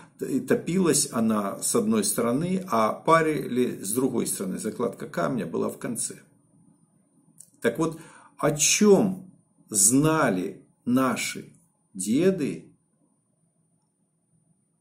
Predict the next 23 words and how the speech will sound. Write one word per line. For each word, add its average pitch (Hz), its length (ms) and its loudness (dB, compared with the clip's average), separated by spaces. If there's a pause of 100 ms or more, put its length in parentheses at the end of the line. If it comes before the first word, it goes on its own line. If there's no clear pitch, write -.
(680)
то, 120 140 2
чего 120 440 -2
мы 120 400 -4
сейчас 120 400 -4
даже 123 300 -2
не 113 160 2
можем 131 540 0
сильно 156 400 0
и - 180 -2
увидеть. 117 640 -2 (500)
А, - 100 -4
а - 280 -6
знали 180 380 4
они 170 240 0
то, 170 280 -4
что - 180 -6
они 135 240 0
интуитивно 156 680 -2
знали 139 440 0
вот 110 200 -2
эти - 140 -8
законы 160 500 -2 (460)
физики. - 680 -2